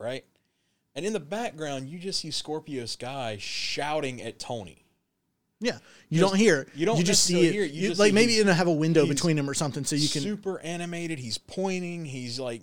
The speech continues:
Speaker 1: he gestures out where Kenny and the Good Brothers are.
Speaker 2: Yeah.
Speaker 1: You know, have them there. He's just, he is livid. Tony just kinda shrugs at him, and Scorpio Sky, like, slaps something out of his hand and walks off.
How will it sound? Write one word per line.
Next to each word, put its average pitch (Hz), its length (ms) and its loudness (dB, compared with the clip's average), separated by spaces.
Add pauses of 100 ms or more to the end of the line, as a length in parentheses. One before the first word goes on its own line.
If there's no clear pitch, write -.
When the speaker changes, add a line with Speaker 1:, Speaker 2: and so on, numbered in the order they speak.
(120)
Speaker 1:
he 139 180 -14 (220)
gestures 170 460 -8
out 156 200 -6
where 147 140 -6
Kenny 156 400 -8
and 135 100 -8
the 123 60 -6
Good 135 280 -4
Brothers 147 340 -6
are. 147 280 -10
Speaker 2:
Yeah. 160 300 -2
Speaker 1:
You 135 80 -10
know, 135 60 -10
have 160 180 -8
them 170 140 -10
there. 143 220 -12 (340)
He's 170 200 -8
just, - 300 -6 (240)
he 170 200 -6
is 120 120 -4
livid. 107 640 -4 (500)
Tony 180 280 -2
just 160 180 -6
kinda 156 220 -4
shrugs 165 380 2
at 131 160 -4
him, 127 100 -8
and 120 180 -10
Scorpio 156 400 -6
Sky, 147 260 -6
like, 131 200 -2
slaps 151 540 -2
something 143 260 -12
out 135 100 -8
of 131 60 -6
his 117 120 -10
hand 127 220 -8
and 98 180 -12
walks 110 340 -6
off. - 360 -12